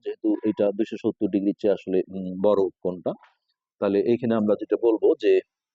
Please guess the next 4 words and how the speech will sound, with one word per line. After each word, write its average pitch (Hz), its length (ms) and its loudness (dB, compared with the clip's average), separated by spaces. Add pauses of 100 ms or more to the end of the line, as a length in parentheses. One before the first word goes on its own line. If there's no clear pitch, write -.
(880)
আহ, 95 320 0 (120)
আলফা, 104 480 0 (2500)
আলফা 104 420 -2
কোণটি 98 480 -2